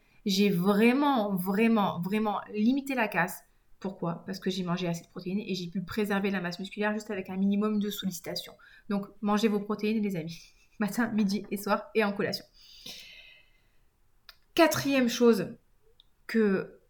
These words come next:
j'ai appris, je savais déjà, mais là, je l'ai vraiment expérimenté. Votre entourage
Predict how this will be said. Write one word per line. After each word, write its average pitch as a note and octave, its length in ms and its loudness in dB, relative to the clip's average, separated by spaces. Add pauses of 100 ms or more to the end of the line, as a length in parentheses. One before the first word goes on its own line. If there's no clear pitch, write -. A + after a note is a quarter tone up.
(200)
j'ai F#3+ 220 -4
appris, A#3+ 520 -2
je G3 100 -2
savais F3 300 -2
déjà, G3 480 2
mais F3+ 160 0
là, F3 120 -2
je F#3+ 140 -8
l'ai E3+ 220 -6
vraiment G#3 500 -6 (140)
expérimenté. G3+ 840 -6 (840)
Votre G3 420 -4
entourage G3 600 -6